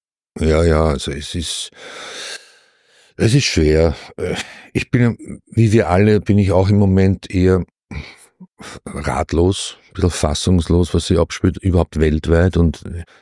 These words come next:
hab das Gefühl, die Welt dreht sich ein bisschen verkehrt gerade. Ähm, es ist, glaub ich,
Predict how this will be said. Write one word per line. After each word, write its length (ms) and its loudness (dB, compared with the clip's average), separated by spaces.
hab 80 -14
das 160 -4
Gefühl, 320 0
die 160 0
Welt 220 2
dreht 260 0
sich 140 0
ein 80 0
bisschen 180 0
verkehrt 540 0
gerade. 480 2
Ähm, 560 2
es 160 -6
ist, 200 -2
glaub 180 2
ich, 220 -4